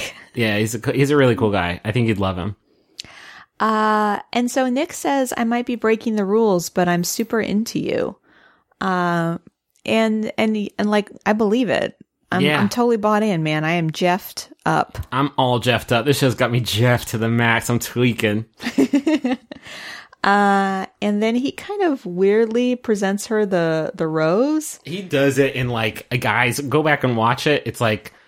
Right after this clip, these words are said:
Speaker 2: a snail pace, like, r-, he grabs it off the table and very slowly, like, extends it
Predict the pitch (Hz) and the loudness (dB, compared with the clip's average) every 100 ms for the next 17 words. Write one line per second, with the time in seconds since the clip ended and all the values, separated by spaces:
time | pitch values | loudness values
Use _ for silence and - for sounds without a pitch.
0 | _ _ - - - 127 135 127 127 127 | _ _ -8 -4 -2 0 2 4 4 4
1 | 120 120 110 - 127 117 113 - 113 110 | 4 2 -2 -2 2 2 2 0 0 0
2 | - _ _ - 127 113 151 - 139 120 | -10 _ _ -8 -8 -4 -6 -4 -4 0
3 | 131 135 143 175 - 139 - 123 117 131 | 2 2 2 0 2 0 -2 -2 0 0
4 | 156 135 117 104 120 127 127 139 123 117 | 2 2 0 2 2 2 0 0 0 2
5 | 113 110 123 - - 131 131 127 117 | 0 -2 -4 -6 -2 0 2 2 0